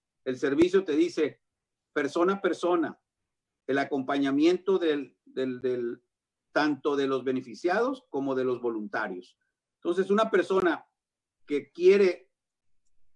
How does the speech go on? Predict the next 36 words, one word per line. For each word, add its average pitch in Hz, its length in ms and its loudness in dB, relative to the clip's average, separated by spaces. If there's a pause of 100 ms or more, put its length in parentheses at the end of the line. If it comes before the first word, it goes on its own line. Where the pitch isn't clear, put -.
(160)
trabajar 139 480 0
en 180 80 2
la - 140 -2
parte 165 280 -2
social 196 500 -4
tiene 196 200 2
primero 175 560 -4 (440)
que 147 80 -6
estar 170 260 -2
muy 208 200 -4
claro 170 280 0
si 160 140 -6
va 143 100 -2
a 139 60 -10
trabajar 123 560 -6 (840)
en 127 160 -4
el 113 120 -8
servicio 196 480 0
social 175 600 -2 (640)
tipo 170 280 -2
apostolado 156 720 -4 (260)
o 139 120 0
en 156 80 2
el 151 100 0
altruismo. 135 580 -2 (520)
Otra 190 440 0 (100)
gran 170 280 -2
diferencia 196 540 0
es, 202 280 -2 (540)
en 151 160 -4
el 147 100 -2
servicio 185 420 0
social 196 360 0
solo 190 300 2
habemos 190 340 0
voluntarios. 127 840 -6